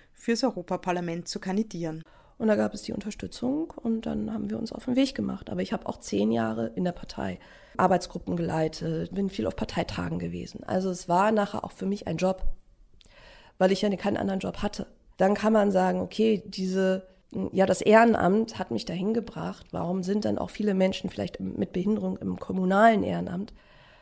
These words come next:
Speaker 2: Weil sie sonst nirgendwo eine Tätigkeit kriegen. Es ist Ehrenamt. Das ist alles gut. Ich schätze das Ehrenamt sehr, aber es darf nicht ein Ort sein, wo, naja, da sind denn die Leute, die wir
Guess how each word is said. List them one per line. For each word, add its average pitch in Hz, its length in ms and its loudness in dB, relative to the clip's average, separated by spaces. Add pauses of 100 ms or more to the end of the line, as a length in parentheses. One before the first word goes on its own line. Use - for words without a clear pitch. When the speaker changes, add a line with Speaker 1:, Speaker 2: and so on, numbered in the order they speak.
(240)
Speaker 2:
Weil 190 160 8
sie 185 80 4
sonst 202 320 0
nirgendwo 214 300 4
eine 185 180 0
Tätigkeit - 600 -4
kriegen. - 320 -10
Es - 140 -8
ist - 180 -10
Ehrenamt. - 640 2 (540)
Das 214 140 8
ist 240 160 0
alles 196 280 2
gut. 254 240 2
Ich 196 100 -6
schätze 220 280 -2
das 190 160 -6
Ehrenamt 220 460 0
sehr, 202 420 6
aber 175 100 -2
es 170 140 -6
darf 185 240 0
nicht 226 400 0
ein 185 160 0
Ort 220 300 2
sein, 190 420 2 (560)
wo, 196 360 4
naja, 196 340 4
da 196 140 6
sind 196 240 0
denn 190 160 2
die 202 100 -2
Leute, 202 320 4
die 185 180 -2
wir 196 360 4